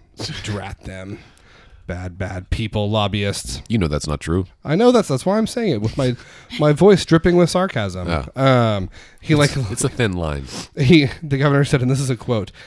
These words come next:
Speaker 2: "It's frightening to think of one of our state agencies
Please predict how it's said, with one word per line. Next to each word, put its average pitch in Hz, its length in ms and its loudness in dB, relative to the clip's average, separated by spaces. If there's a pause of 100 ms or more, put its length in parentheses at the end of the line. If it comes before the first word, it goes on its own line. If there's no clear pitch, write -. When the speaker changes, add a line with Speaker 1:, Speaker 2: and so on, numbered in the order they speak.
(200)
Speaker 2:
"It's - 240 -2
frightening 131 720 -4
to 120 120 0
think 120 260 -2
of 110 300 -2
one 117 140 2
of 117 80 2
our 113 140 2
state 107 220 -6
agencies 101 580 -8